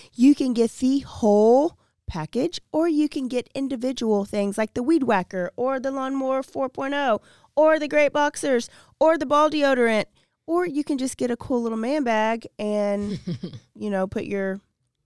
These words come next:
Speaker 2: Put your goodies in it.
Speaker 1: Yeah. Goodies, anything.
Speaker 2: Uh, you can get twenty percent off. All you gotta do is go to,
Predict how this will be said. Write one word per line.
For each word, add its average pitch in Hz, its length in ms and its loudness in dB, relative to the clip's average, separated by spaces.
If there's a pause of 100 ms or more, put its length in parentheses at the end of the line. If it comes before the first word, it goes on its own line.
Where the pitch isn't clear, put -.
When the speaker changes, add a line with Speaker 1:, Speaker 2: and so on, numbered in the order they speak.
(120)
Speaker 2:
Put 247 80 -16
your 247 140 -16
goodies 311 280 -8
in 160 100 -6
it. 165 140 -8 (160)
Speaker 1:
Yeah. 240 300 -10 (260)
Goodies, 240 380 -10
anything. 226 420 -8 (240)
Speaker 2:
Uh, 247 320 -6
you 247 200 -8
can 339 180 -14
get 294 260 -4
twenty 285 240 -12
percent 294 300 -4
off. 320 280 -4
All 226 120 -8
you 247 100 -6
gotta 254 100 -6
do 277 120 -12
is 392 160 -14
go 233 220 -4
to, 220 720 -6